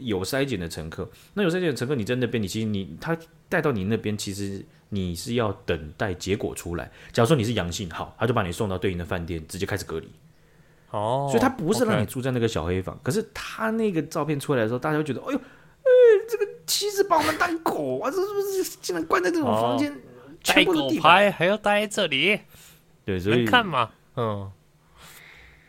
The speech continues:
Speaker 1: 这一种你可以看到，就是说我们之前讲到说，像菲律宾他们在大选的时候被抖音狂洗一波，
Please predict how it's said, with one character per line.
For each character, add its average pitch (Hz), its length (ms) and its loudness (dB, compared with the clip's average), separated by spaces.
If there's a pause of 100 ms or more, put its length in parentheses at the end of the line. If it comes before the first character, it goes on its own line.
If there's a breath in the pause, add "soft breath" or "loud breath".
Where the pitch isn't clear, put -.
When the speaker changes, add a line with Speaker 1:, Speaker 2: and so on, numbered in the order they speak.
(220 soft breath)
Speaker 1:
这 262 140 2
一 180 140 -2
种 90 440 -4 (340)
你 107 180 -6
可 147 140 -4
以 123 120 2
看 101 220 -4
到， 104 80 0 (120)
就 107 120 0
是 104 60 0
说 101 160 0
我 95 40 -2
们 92 120 -6
之 92 100 -8
前 101 140 -2
讲 85 180 -8
到 87 120 -6
说， 90 100 -8
像 95 180 -4
菲 92 140 -6
律 92 140 0
宾 92 160 -8
他 92 80 -6
们 90 100 -6
在 90 80 -2
大 87 220 -4
选 82 160 -10
的 80 100 -14
时 80 100 -12
候 78 300 -10
被 110 100 0
抖 85 220 -4
音 87 160 -6
狂 - 320 -12
洗 - 380 -10
一 92 40 -6
波， 85 320 -6